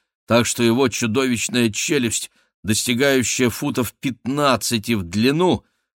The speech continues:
торчит вниз под прямым углом к его телу. Но настоящий корабельный бушприт, и всё тут. Кашалот этот не мёртв,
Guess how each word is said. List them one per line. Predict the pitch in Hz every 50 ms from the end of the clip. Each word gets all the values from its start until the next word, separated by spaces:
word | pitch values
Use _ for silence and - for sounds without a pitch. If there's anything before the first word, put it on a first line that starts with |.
| _ _ _
торчит | 120 120 123 104 - - 170 170 107 -
вниз | 101 117 147 165 175 151 - -
под | - 147 123 104 -
прямым | 135 151 160 160 165 156
углом | 156 151 131 123 139 151 160 175 170 165 147 117 - _ _ _ _ _ _ _
к | -
его | 98 98 104 135 143 143 151 160 151
телу. | 135 - - 170 151 139 113 87 85 78 73 - - _ _ _ _ _ _ _ _ _ _ _ _
Но | - 92 101
настоящий | 104 107 110 - - - - 104 104 98 92 101 113 127 135 131 117 - - - - - 127 120
корабельный | 104 - _ - 123 120 127 120 101 87 120 143 143 127 127 127 131
бушприт, | 120 107 117 139 120 - - - - 113 120 147 160 143 -
и | 160 147
всё | 117 - - 170 147 113
тут. | - 85 - - - _ _ _ _ _ _ _ _ _ _ _ _ _ _ _ -
Кашалот | 78 82 - - 95 85 80 73 78 95 107 120 135 139 123 - 127
этот | 120 127 110 - 127 110 104 92
не | 92 110 135 139
мёртв, | 123 113 110 113 123 120 98 - - - - -